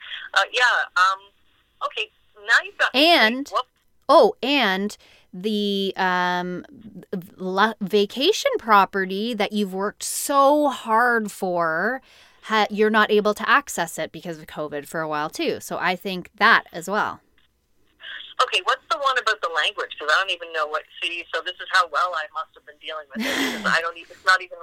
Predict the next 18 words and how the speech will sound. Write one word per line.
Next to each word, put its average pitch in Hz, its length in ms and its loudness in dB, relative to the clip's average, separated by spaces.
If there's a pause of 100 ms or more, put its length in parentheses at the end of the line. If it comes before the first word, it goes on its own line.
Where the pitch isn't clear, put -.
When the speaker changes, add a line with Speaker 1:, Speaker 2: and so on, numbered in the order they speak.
(120)
Speaker 1:
registering 147 760 -4
what 139 160 -6
you're 147 140 -8
talking 135 280 -4 (160)
about. - 220 -14
Speaker 2:
When 208 480 0
you 208 280 -4
were 196 300 0
training 196 460 -4
for 190 160 -10
your 175 200 -6
job 170 460 0
and 156 320 -8
you 175 220 -8
heard 170 260 -8
the 175 80 -2
word 160 320 -8
bad 147 540 -4